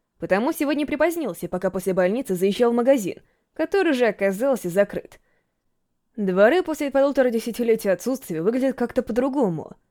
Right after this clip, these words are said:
Одного не отнять. Как обычно, хрен кто включает фонари. Спальный район, где живут одни лишь пенсионеры, так что в такое время все уже давно дома.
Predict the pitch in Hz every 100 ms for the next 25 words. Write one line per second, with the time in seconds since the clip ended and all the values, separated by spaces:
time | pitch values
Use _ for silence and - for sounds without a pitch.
0 | _ _ _ _ 190 202 247 247 226 190
1 | 196 202 170 - - _ _ - 453 453
2 | 359 240 180 - - 95 - - - 302
3 | - 339 247 226 277 277 254 233 214 147
4 | - _ _ _ _ _ - - 403 370
5 | 285 339 247 196 208 226 294 269 240 254
6 | - 233 226 277 302 269 - - _ _
7 | _ - 427 - 269 - 208 196 185 220
8 | 254 151 - 262 285 254 269 339 311 175
9 | 151